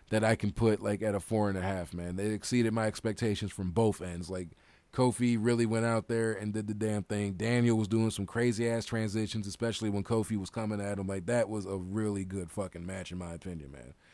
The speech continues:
I don't agree whatsoever with the ending, but, man, the match itself, like, you gotta take your hat off to those guys, man. Like,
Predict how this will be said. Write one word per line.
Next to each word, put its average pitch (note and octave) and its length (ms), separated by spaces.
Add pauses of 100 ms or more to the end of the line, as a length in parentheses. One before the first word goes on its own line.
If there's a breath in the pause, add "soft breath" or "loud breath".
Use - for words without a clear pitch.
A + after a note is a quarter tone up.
(440 soft breath)
I F2+ 140
don't B2 260
agree C#3+ 440
whatsoever B2+ 760
with G#2+ 140
the G#2+ 140
ending, F2 320
but, F2 200
man, G2 540 (480)
the G2 80
match A#2+ 300
itself, A2+ 340
like, G#2 140
you A#2 100
gotta A2 240
take G2+ 220
your G2+ 80
hat G2+ 160
off F#2 180
to G2 60
those F2 180
guys, E2 300
man. E2 200
Like, E2+ 200